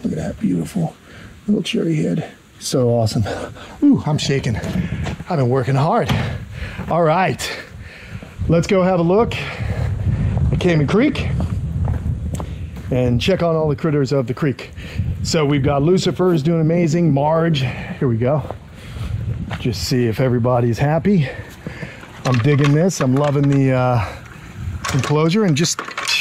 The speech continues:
no time, we fixed two ponds. Had a little issue, happens. And the cool thing about doing maintenance like this, oh look, there's an Amazon spotted turtle.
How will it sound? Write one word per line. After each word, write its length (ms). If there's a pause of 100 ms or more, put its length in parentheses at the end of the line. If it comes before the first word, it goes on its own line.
(500)
no 180
time, 340
we 80
fixed 420
two 140
ponds. 520 (580)
Had 200
a 20
little 220
issue, 340 (240)
happens. 520 (800)
And 260
the 40
cool 180
thing 160
about 220
doing 180
maintenance 380
like 160
this, 260
oh 140
look, 160
there's 260
an 100
Amazon 380
spotted 380
turtle. 280